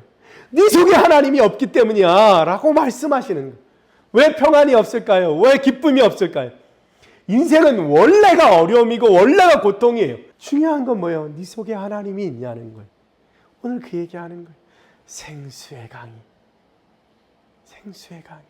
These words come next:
오늘 예레미야 이 장의 말씀은 집에 가서 다시 꼼꼼히 읽어봐야 돼요. 꼼꼼히. 생수의 근원이시 하나님. 여러분, 이제 십이월도 이제 두 주 남았는데 생수의 근원이신 하나님이 내 안에 계신가?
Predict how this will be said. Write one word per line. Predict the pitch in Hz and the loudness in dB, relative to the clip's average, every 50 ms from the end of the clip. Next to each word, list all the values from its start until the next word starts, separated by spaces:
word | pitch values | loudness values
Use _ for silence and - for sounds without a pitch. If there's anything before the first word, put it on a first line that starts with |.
| _ _ _ _ _ _ _ _ _ _ | _ _ _ _ _ _ _ _ _ _
오늘 | 120 110 110 110 | -14 -12 -10 -6
예레미야 | 117 127 131 139 135 135 131 127 123 | -6 -4 -2 -2 -4 -2 -4 -6 -6
이 | 117 113 117 | -6 -10 -10
장의 | 113 131 127 131 131 127 | -8 -6 -6 -4 -4 -6
말씀은 | 123 120 113 110 - - 123 120 117 110 | -6 -8 -8 -10 -12 -16 -14 -12 -12 -14
집에 | - - - 127 127 | -14 -14 -8 -8 -6
가서 | 117 117 113 120 - | -6 -8 -12 -12 -18
다시 | - - 107 - - - | -18 -18 -20 -20 -20 -18
꼼꼼히 | - 180 202 240 - 247 233 208 185 170 139 | -12 -10 -10 -10 -10 -10 -8 -8 -8 -8 -10
읽어봐야 | 117 113 107 104 104 101 101 104 101 | -12 -14 -14 -18 -20 -20 -20 -20 -20
돼요. | 92 101 107 110 _ | -20 _ _ _ _
꼼꼼히. | _ 113 113 113 _ 113 113 101 _ _ _ _ _ _ _ | _ -20 -20 _ _ -20 -20 _ _ _ _ _ _ _ _
생수의 | _ - 147 143 135 123 - - 117 104 95 _ | _ -18 -16 -16 -16 -16 -16 -16 -16 -16 -16 _
근원이시 | - 101 95 101 101 92 87 87 _ _ _ _ _ _ _ _ _ _ _ _ _ _ _ _ _ _ _ _ _ _ | -20 -20 -20 -20 -20 -20 -20 _ _ _ _ _ _ _ _ _ _ _ _ _ _ _ _ _ _ _ _ _ _ _
하나님. | _ - - - 127 120 117 113 107 101 _ _ _ _ _ _ _ _ _ _ _ _ _ _ _ _ _ _ _ _ | _ -20 -20 -20 -20 -20 -20 -20 -20 _ _ _ _ _ _ _ _ _ _ _ _ _ _ _ _ _ _ _ _ _
여러분, | 120 107 104 104 110 110 107 107 107 113 _ _ _ - _ _ _ _ | -16 -14 -12 -12 -12 -14 -14 -16 -20 _ _ _ _ -20 _ _ _ _
이제 | 127 113 107 110 101 | -20 -18 -18 -18 -18
십이월도 | - - - 170 170 151 131 127 127 123 120 123 120 | -18 -20 -16 -6 -4 -2 -2 -2 -4 -6 -8 -10 -12
이제 | 117 113 - 117 | -14 -12 -14 -16
두 | - - 143 | -14 -14 -12
주 | 139 151 | -10 -8
남았는데 | 139 117 110 113 113 113 110 107 110 107 113 117 117 107 _ _ _ _ _ _ _ _ _ _ _ _ _ _ | -8 -8 -10 -12 -14 -16 -16 -18 -20 -18 -20 -20 -20 -20 _ _ _ _ _ _ _ _ _ _ _ _ _ _
생수의 | _ - 185 185 185 175 - 151 139 131 127 | _ -12 -8 -8 -8 -8 -8 -8 -8 -8 -8
근원이신 | - 127 120 120 117 117 113 110 - 113 110 | -10 -10 -8 -8 -8 -10 -12 -14 -16 -18 -16
하나님이 | 110 113 110 104 104 107 107 107 | -16 -14 -14 -14 -14 -16 -16 -14
내 | 107 107 107 | -14 -14 -16
안에 | 104 104 104 104 95 | -16 -16 -16 -18 -18
계신가? | 98 92 _ _ - 120 120 120 | -20 -20 _ _ -20 -20 _ -20